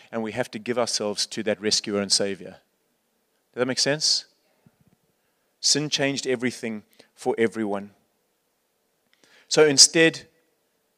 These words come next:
what we do need to do is we need to find solidarity in the fact that we all suffer from original sin.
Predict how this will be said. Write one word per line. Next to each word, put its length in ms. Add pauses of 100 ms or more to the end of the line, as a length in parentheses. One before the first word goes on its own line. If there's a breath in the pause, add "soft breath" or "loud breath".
(480)
what 160
we 80
do 180
need 180
to 100
do 180
is 100
we 80
need 100
to 60
find 320
solidarity 800
in 100
the 60
fact 280
that 100
we 200
all 200
suffer 380
from 240
original 460
sin. 280